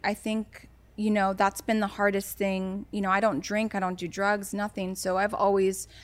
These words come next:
been okay with peer pressure my whole life. And I've, I've been okay with myself, and, and I've been okay with being the black sheep of the industry, because at the end of the day, I have to live with myself,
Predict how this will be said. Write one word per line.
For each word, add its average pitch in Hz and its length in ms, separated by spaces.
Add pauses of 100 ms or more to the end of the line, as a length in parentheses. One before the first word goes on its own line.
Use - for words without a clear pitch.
been 214 140
okay 196 320
with 185 160
peer 175 180
pressure 247 560 (220)
my 208 120
whole 214 240
life. 180 460
And 185 280 (440)
I've, 190 540 (220)
I've 202 120
been 247 140
okay 262 240
with 254 160
myself, - 720 (100)
and, 196 540 (100)
and 196 160
I've 190 140
been 220 120
okay 214 320
with 190 160
being 196 220
the 190 80
black 190 260
sheep - 300
of 175 140
the 185 120
industry, 190 540
because 185 480 (320)
at 196 160
the 202 140
end 202 160
of 190 40
the 190 80
day, 190 520 (100)
I 202 160
have 233 220
to 220 80
live 208 300
with 190 180
myself, - 640